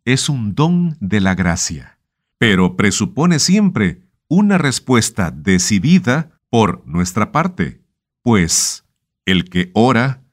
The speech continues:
combate contra sí mismo,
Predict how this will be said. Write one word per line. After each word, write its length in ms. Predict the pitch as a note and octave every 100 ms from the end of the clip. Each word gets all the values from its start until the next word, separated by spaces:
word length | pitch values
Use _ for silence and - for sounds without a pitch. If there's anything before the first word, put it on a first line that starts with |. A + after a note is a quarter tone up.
| _ _
combate 760 | B2 F#3+ E3 F#3 F3+ F3 F3 - _ _
contra 400 | B2 G#2 F#2 G2
sí 260 | F#2+ E3 C#3+
mismo, 600 | G2+ F#2 - C2 A#1